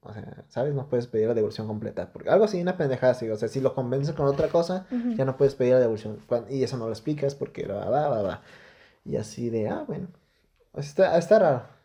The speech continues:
Speaker 2: Ujú. Hmm.
Speaker 1: O también me acuerdo de uno de que <coughs> cuando son viajes internacionales puedes pedir equipaje,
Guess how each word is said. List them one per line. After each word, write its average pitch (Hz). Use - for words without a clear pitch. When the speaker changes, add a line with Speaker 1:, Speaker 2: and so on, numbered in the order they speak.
Speaker 2:
Ujú. 240
Hmm. 370
Speaker 1:
O 135
también 131
me 143
acuerdo 147
de 135
uno 127
de 120
que 110
<coughs> 127
cuando 120
son 120
viajes 139
internacionales 123
puedes 123
pedir 113
equipaje, 107